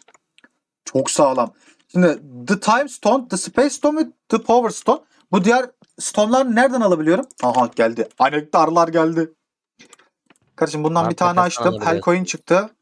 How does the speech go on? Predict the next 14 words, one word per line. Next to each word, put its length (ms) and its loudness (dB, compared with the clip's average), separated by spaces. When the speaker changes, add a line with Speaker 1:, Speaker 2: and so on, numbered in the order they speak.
Speaker 1:
Tamam, 220 0
coin'ler 380 2
çıktı. 260 -16
Coin 160 2
iki 180 -2
ve 80 4
Hell 220 -2
Coin 220 -2
çıktı. 240 -8
Hell 180 -2
Coin 160 0
de 120 -4
bayağı 340 2
iyi. 200 -10